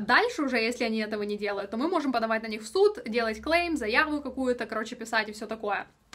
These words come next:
Поэтому то, что они, во-первых, не предупредили нас, они вообще не старались нам что-либо об этом сказать, но тогда, когда я уже сама написала через неделю, они начали вот выпендриваться. А потом я думаю, какой грёбаный ущерб стены,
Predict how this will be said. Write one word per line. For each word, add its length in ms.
Поэтому 720
то, 180
что 160
они, 600
во-первых, 380
не 80
предупредили 480
нас, 160
они 140
вообще 380
не 100
старались 460
нам 200
что-либо 360
об 60
этом 200
сказать, 300
но 380
тогда, 260
когда 180
я 180
уже 140
сама 220
написала 420
через 260
неделю, 500
они 240
начали 280
вот 160
выпендриваться. 640
А 80
потом 240
я 120
думаю, 280
какой 480
грёбаный 600
ущерб 560
стены, 480